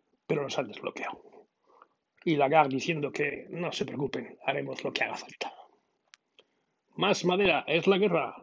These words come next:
Nueva teoría monetaria moderna. Ya no es ni la teoría monetaria moderna, es la nueva teoría monetaria moderna. Vamos a ver cómo sale esto, que está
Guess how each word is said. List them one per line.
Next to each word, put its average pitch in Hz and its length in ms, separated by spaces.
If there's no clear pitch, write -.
Nueva 208 540
teoría 202 520
monetaria 190 540
moderna. 151 540
Ya 165 140
no 202 100
es 190 60
ni 185 120
la 170 120
teoría 160 280
monetaria 160 400
moderna, 139 300
es 131 60
la 139 140
nueva 202 420
teoría 175 420
monetaria 170 460
moderna. 147 400
Vamos 139 260
a 123 60
ver 110 120
cómo 101 160
sale - 300
esto, - 260
que - 120
está - 320